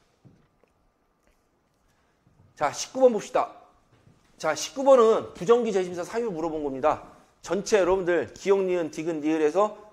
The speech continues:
부정기 재심사 사유 관련된 물어본 거고, 옳은 지문 특강 십일 번에서 그대로 다 적중했던 그런 내용입니다. 자, 형의 집행 및 수용자 처우에 관한 법률 시행 규칙상 수용자에게 부정기 재심사를 할 수 있는,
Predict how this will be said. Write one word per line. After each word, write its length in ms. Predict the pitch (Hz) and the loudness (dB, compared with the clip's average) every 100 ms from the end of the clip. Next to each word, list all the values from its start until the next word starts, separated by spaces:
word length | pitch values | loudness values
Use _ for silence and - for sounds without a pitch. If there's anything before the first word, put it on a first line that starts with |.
| - | -14
부정기 400 | 147 185 190 175 | 0 2 2 0
재심사 380 | 151 156 151 | -2 0 0
사유 320 | 143 226 226 175 | 0 0 0 2
관련된 480 | 147 147 143 139 | 4 4 4 0
물어본 320 | 120 143 135 127 | 2 2 2 0
거고, 420 | 135 214 214 - - - | 2 2 2 -6 -20 -8
옳은 320 | 147 208 202 | -4 -2 -4
지문 280 | 175 185 175 | -4 -4 -6
특강 320 | - - 175 | -8 -4 -4
십일 300 | 170 254 247 | -4 -6 -2
번에서 920 | 214 143 - - - 147 165 196 196 - _ | 0 0 -4 -18 -6 -4 0 0 0 -10 _
그대로 400 | - 147 180 175 | -10 -2 0 0
다 240 | 151 143 127 | 2 0 0
적중했던 680 | 127 - 170 160 - 120 92 - - | -8 -12 -4 -2 0 0 -2 -12 -10
그런 260 | - 160 147 | 0 2 4
내용입니다. 680 | 139 160 151 135 131 175 - - - - | 4 4 2 4 8 8 6 -14 -20 -2
자, 160 | 147 139 | 0 0
형의 320 | 220 254 240 | 2 2 2
집행 360 | - - 208 | -2 -4 -2
및 300 | 208 190 - - | -2 -4 -10 -20
수용자 400 | - 233 226 202 | -6 -4 0 -2
처우에 320 | - 233 220 | -2 0 0
관한 240 | 190 175 160 | 2 -2 -2
법률 320 | 151 160 160 | -6 -6 -8
시행 260 | - 214 | -6 -8
규칙상 580 | - - 143 - 180 113 - - _ | -8 -14 -16 0 2 2 -6 -20 _
수용자에게 960 | - 247 247 240 214 185 170 165 117 - | -8 -2 0 0 4 4 4 2 0 -2
부정기 460 | 156 196 214 202 | -2 2 2 0
재심사를 420 | 175 170 160 160 147 | -2 -4 -4 -4 -2
할 160 | 143 | -2
수 160 | 135 156 | -6 -8
있는, 340 | 147 190 226 | -4 -2 -2